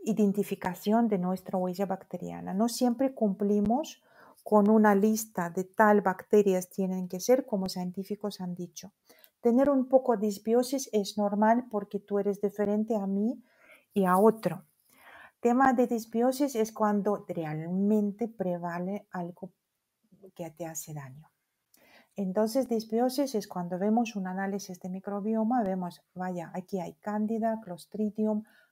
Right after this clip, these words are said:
bacteria proteolítica, bacteria portadora, lipopolisacáridos, son moléculas de, eh, trocitos de membranas que provocan inf-, inflamación. Eso es una disbiosis.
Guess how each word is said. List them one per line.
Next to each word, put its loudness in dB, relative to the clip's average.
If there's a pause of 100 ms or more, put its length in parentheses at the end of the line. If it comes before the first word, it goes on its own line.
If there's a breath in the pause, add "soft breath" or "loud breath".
(120)
bacteria -6
proteolítica, -4 (480 soft breath)
bacteria 2 (140)
portadora, 2 (320)
lipopolisacáridos, -2
son -6
moléculas -4
de, -6
eh, -2
trocitos -6
de -12
membranas -4
que -16
provocan -14
inf-, -12
inflamación. -4 (500)
Eso -2
es -2
una -4
disbiosis. -14